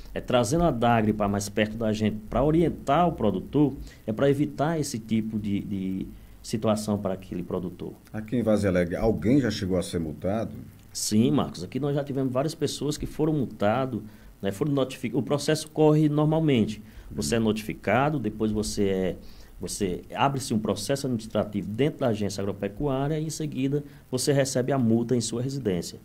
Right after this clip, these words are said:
Speaker 2: Uhum.
Speaker 1: Várias pessoas já foram multadas em Vaza Alegre por isso. E antes era por questão de, eh, esquecimento. "Ah, eu esqueci."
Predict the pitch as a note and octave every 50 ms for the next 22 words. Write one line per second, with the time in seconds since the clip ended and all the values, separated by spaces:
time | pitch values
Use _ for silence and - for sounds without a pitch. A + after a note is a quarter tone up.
0 | - - A2 E2+ D2 C#2+ D2+ D2+ B2 C#3+ D3 D3+ D3 - - C#3+ B2+ - - B2
1 | B2+ B2 B2+ A#2 - - A#2 A2+ A#2+ B2+ C3 C3 - - A2 G#2 A2 A2 A2+ A#2
2 | G#2+ G#2 A2 A2+ A2+ A2+ A#2 G2+ G2 G2 G2 G2 G2+ - C3 C3 G#2+ G2 - -
3 | - - - - - - - - - - - - - - - - - - - -
4 | G#2+ A2 A#2 A#2+ C3 E3 F3+ D#3 A2 - - - A2 A2 B2 B2+ - - C3+ C3+
5 | - C3+ B2 - - C3+ C#3 C3 B2+ C3+ C3 B2+ B2 A#2 A2 - - G#2 G2 F#2+
6 | F#2+ F#2 F2+ F2+ F2+ - - - D#3 D#3 - G3+ E3+ D3+ C#3 C3+ B2 A2+ A#2 A#2+
7 | C3 C#3 C#3 C#3 - - - E3+ E3+ - - - C3+ C3+ C3 B2+ A2+ G#2+